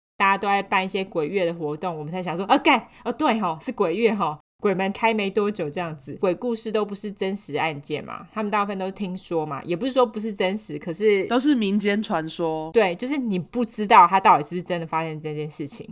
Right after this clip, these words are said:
Speaker 2: 对，
Speaker 1: 无法去证明。所以我们呢，就找了那种真实犯罪的案件，然后他后来又引申出一些鬼故事的。
Speaker 2: 对。
Speaker 1: 我这次要说的故事呢，其实跟我之前说故事的叙述方法会很不一样。我这次呢，会使用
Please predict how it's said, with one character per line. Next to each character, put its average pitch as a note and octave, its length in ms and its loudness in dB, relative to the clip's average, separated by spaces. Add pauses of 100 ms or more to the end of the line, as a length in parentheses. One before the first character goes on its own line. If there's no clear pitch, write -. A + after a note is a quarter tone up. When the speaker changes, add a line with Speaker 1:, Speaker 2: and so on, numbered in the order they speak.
(120)
Speaker 2:
对， D3+ 340 -2
Speaker 1:
无 G#3+ 160 0
法 G3 360 4
去 - 160 -10
证 F#3 280 0
明。 D3 320 -10
所 - 160 0
以 G#3+ 200 6
我 G3 80 -2
们 G3 180 -2
呢， G#3+ 180 -2
就 B3 120 -6
找 F3 260 6
了 D#3+ 480 0
那 G#3+ 80 -2
种 E3+ 180 -6
真 G#3 220 -4
实 D#3 540 -6
犯 G3 180 2
罪 G3+ 180 0
的 E3 60 -6
案 F#3 300 -4
件， D3 320 -6
然 D#3 100 -8
后 F3 340 -2
他 G#3 120 0
后 A3+ 100 0
来 F3 140 4
又 E3 260 -2
引 E3+ 100 -8
申 G3+ 240 -4
出 G3 240 -4
一 F#3+ 40 -2
些 F#3 160 -4
鬼 E3 200 -2
故 E3+ 220 -8
事 D3+ 300 -10
的。 - 160 -12
Speaker 2:
对。 D3 320 -4
Speaker 1:
我 F3+ 120 -2
这 A3+ 140 4
次 A#3 140 0
要 A3 120 4
说 A3 220 -2
的 G3 80 -4
故 G3+ 180 -8
事 G3 280 -6
呢， E3 200 -6
其 A3+ 200 -8
实 B3 120 -4
跟 A#3+ 160 0
我 F#3 260 0
之 A3 120 -6
前 G3+ 340 -4
说 G#3+ 240 0
故 G#3 160 -2
事 G#3 200 -4
的 F#3 100 2
叙 G#3 160 -8
述 F3+ 160 -10
方 F3 180 -2
法 D#3+ 160 -8
会 F3 120 -8
很 D#3 160 -8
不 D#3+ 200 -10
一 C#3+ 140 -10
样。 C3+ 220 -6
我 F3 100 -2
这 A#3 160 2
次 A#3 200 -2
呢， F#3+ 220 -2
会 G#3+ 220 -2
使 E3+ 280 -6
用 F#3 220 -2